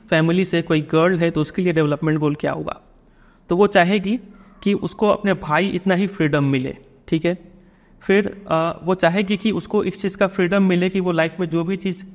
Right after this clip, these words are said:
करना चाहती है वो कर पाए, कोई इसको इंटरफेयर ना करे, ठीक है। और वो अब्रॉड में अपने स्टडीज़ को परस्यू कर पाए, ये सब इसके लिए डेवलपमेंट गोल हो गया।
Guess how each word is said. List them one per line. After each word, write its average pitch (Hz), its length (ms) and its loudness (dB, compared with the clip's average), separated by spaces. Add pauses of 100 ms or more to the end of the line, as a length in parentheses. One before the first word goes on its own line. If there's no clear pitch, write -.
(500)
करना 160 220 2
चाहती 160 360 2
है 147 60 4
वो 143 100 0
कर 151 220 0
पाए, 139 200 -4
कोई 180 300 0 (340)
इसको 165 240 0
इंटरफेयर 160 400 2
ना 139 140 2
करे, 143 300 -6 (140)
ठीक 160 160 0
है। - 240 -2 (340)
और 165 120 4
वो 175 120 2
अब्रॉड 170 480 4
में 185 140 4
अपने 175 240 2
स्टडीज़ 156 380 -2
को 170 100 -2
परस्यू 156 360 -2
कर 151 160 0
पाए, 143 260 -4 (220)
ये 180 100 4
सब 180 200 2
इसके 160 240 -2
लिए 170 140 2
डेवलपमेंट 147 460 2
गोल 143 180 0
हो 139 100 0
गया। 139 200 -6